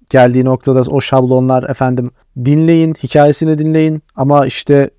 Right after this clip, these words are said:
ahlaktan veya işte belli bir yaslandığınız büyük yüce nosyonlardan dolayı kibirlenerek onun zaten istediği şeyi yapmayın. Bu anlamda bir noktada tahammül edin.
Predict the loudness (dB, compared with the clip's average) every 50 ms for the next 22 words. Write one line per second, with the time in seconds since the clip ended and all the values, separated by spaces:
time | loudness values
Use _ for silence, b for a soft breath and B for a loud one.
0 | _ _ _ -2 -2 -2 0 0 -2 -2 -2 0 0 0 0 0 -4 -4 -2 0
1 | 2 2 0 0 -4 -4 -2 0 0 0 0 _ _ _ _ _ _ _ _ 0
2 | 0 0 2 2 2 2 4 2 2 0 0 -2 -2 0 0 0 -2 -2 -2 0
3 | 0 0 0 0 -2 -4 -6 -2 0 0 0 0 -2 -4 -2 -4 -2 -2 0 0
4 | 0 0 0 0 0 -2 -4 _ _ _ _ -2 0 2 2 2 2 0 -2 -4
5 | -2 -2 0 0 0 0 2 2 0 0 -2 -6 _ _ _ _ _ _ _ _
6 | _ _ _ _ -6 -2 0 0 0 0 2 2 2 2 2 0 -2 -2 -2 -2
7 | -2 0 0 0 2 2 2 2 4 4 2 2 _ 0 0 0 0 0 -2 -4
8 | -8 _ _ _ _ _ -12 -10 -8 -6 0 2 2 4 4 2 2 2 2 0
9 | 2 2 2 2 2 0 -2 _ _ _ _ _ -10 -8 -4 -2 0 0 2 0
10 | 0 0 0 0 0 0 0 -2 0 0 0 2 2 2 2 2 2 0 -2 -6
11 | -6